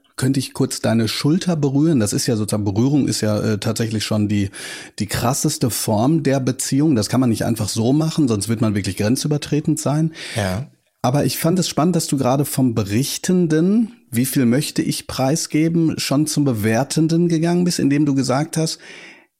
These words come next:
Speaker 1: im Grunde genommen müssen Lehrkräfte aber auch als Mensch wirken, sonst ist Beziehungsarbeit schwer möglich, ne? Wenn ein Lehrer, eine Lehrerin einfach nur in ihrer Funktion wahrgenommen wird und ansonsten völlig blass ist.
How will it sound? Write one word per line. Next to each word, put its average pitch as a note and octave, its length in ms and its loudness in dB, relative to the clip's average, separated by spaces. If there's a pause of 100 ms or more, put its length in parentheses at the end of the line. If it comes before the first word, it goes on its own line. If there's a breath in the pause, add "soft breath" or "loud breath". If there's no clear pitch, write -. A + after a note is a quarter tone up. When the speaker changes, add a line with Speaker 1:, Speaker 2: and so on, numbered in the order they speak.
(400)
Speaker 1:
im A2 160 0
Grunde C#3 340 0
genommen D#3+ 420 2
müssen F#3 600 0 (160)
Lehrkräfte C#3+ 840 -2
aber B2 320 -2
auch A#1+ 480 -4 (340)
als B2+ 320 -2
Mensch B2+ 520 0
wirken, E3+ 420 0
sonst A2 320 -2
ist - 200 -6
Beziehungsarbeit C#3+ 960 0
schwer D3 500 0 (140)
möglich, C#3 560 -2
ne? D3 200 0
Wenn A#2+ 240 2
ein A#2 240 2
Lehrer, C3 680 0
eine A#2 180 2
Lehrerin B2+ 480 0
einfach B2 380 -2
nur B2+ 180 2
in B2+ 100 4
ihrer A#2 260 -2
Funktion C3 600 0
wahrgenommen C3+ 500 2
wird C#3 220 0
und B2 140 0
ansonsten A#2 420 0
völlig A#2+ 320 -4
blass A2+ 240 -4
ist. - 280 -12